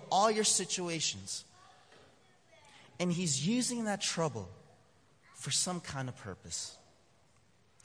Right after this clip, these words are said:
That should not be a surprise to you. Why?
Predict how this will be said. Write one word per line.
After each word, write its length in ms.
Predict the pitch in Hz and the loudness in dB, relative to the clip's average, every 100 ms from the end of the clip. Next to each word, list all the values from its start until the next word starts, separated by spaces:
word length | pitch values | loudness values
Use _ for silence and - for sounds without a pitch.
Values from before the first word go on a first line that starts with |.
| - | -14
That 160 | - 160 | -6 -4
should 220 | - 196 | 0 0
not 280 | 185 180 180 | 2 2 0
be 120 | 165 | 0
a 40 | 156 | 2
surprise 600 | - 135 - 131 131 - - | 2 2 -4 -2 -2 -4 -6
to 60 | 107 | -8
you. 160 | 90 80 - - - - - - - - | -10 -14 -20 -20 -20 -20 -20 -20 -20 -10
Why? 440 | 110 131 120 95 | 0 2 2 0